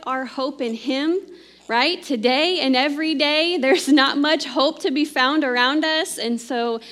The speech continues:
today, put your hope in the Lord, renew your hope in the Lord, and let's pray together this morning.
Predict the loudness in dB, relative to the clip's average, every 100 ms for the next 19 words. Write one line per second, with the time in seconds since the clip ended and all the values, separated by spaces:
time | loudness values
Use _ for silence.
0 | -14 -6 -4 0 0 2 0 -2 -6 -14
1 | -14 -4 -4 -2 -4 -2 -2 -2 -4 -4
2 | -4 -4 -4 -4 -6 -4 -4 -4 -6 -6
3 | -6 -6 -6 -6 -6 -6 -6 -6 -8 -10
4 | -18 -8 -6 -4 -6 -8 -6 -6 -6 -8
5 | -8 -8 -8 -10 -12 -12 -10 -10 -12